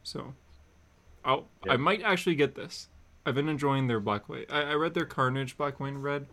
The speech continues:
Speaker 1: and I, I have their Elektra one, but I actually haven't opened it yet. But
Speaker 2: I kinda wish it was just, like, a Moon Knight series. Like,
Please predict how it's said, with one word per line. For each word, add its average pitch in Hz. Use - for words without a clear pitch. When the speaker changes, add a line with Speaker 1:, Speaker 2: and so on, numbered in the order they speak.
Speaker 1:
and 123
I, 113
I 117
have 214
their 170
Elektra 123
one, 113
but 135
I 117
actually 139
haven't 113
opened 110
it -
yet. -
But -
Speaker 2:
I -
kinda 185
wish 151
it 135
was 113
just, 117
like, 113
a -
Moon 98
Knight 110
series. 127
Like, 180